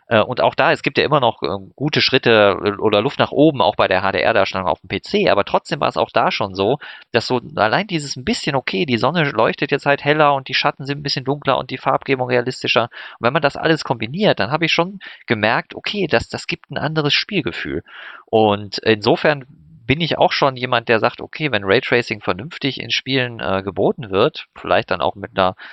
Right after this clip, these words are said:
Performance besseren, einer besseren Performance wegen sowas wie D L S S, dann ist das schon was, äh, das es wert ist, darauf zu warten oder das, äh, oder wo man sagen kann als Spieler, okay, das möchte ich haben,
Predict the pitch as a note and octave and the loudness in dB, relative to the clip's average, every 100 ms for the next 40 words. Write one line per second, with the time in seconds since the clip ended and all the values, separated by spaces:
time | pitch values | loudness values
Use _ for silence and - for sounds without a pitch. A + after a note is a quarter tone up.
0 | - - G2+ - A2 A2+ - - G#2 G#2+ | -20 -4 -2 2 0 0 -8 -4 -2 0
1 | G2+ G2+ F#2+ G2 A2 F#2+ G2 G#2 G2 F#2 | -2 -4 -2 -2 -2 -4 -2 -2 -2 -4
2 | F#2 F#2+ F#2 F#2+ - F2 F#2+ F2+ - - | -4 -4 -2 -2 -2 -6 -2 0 -2 -4
3 | - D3+ - - - - _ - G2+ - | -4 -4 -8 -20 -20 -20 _ -4 -4 -2
4 | E3 C#3 - D#3+ F#3 D3 B2+ - F#2+ A2 | -2 0 0 0 2 2 0 -2 2 6
5 | A2 G#2+ A2 G#2+ G2 - G#2 D3+ - A2 | 6 4 2 -2 -4 -2 2 2 0 0
6 | G#2+ G2+ - - F2+ A2 - A2 G2 G2+ | 2 2 0 -4 0 0 -2 -6 -2 0
7 | F#2+ G2 - - F2 E2+ - - F#2 D#2+ | 0 -2 -4 -4 -2 -2 -4 -4 -2 -2
8 | G2+ G2+ F#2+ A2+ A#2 F#2 - A2+ F2+ - | -2 -2 0 0 0 -4 -4 0 0 2
9 | C#3 - G#2+ - - D#3 C#3+ E2+ | 0 0 -8 -8 -4 0 -2 -4